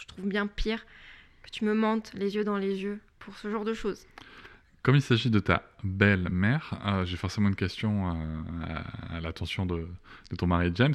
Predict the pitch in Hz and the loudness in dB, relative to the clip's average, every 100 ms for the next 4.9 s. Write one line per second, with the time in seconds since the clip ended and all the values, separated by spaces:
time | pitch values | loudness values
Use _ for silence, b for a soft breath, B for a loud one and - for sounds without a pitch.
0 | - 98 101 - 92 98 104 87 85 90 | 2 2 2 2 -2 2 2 2 2 0
1 | 87 - 87 87 - 90 92 110 123 117 | -2 -4 -4 -4 0 0 2 2 2 0
2 | 92 - 85 85 87 90 - 85 - 101 | -2 -6 -6 -4 -6 -8 -2 -2 0 2
3 | 95 87 85 87 87 123 143 113 110 - | 2 2 -2 -2 0 0 0 -4 -6 -4
4 | 117 147 - B B B B 254 220 | -4 -4 -14 B B B B 4 4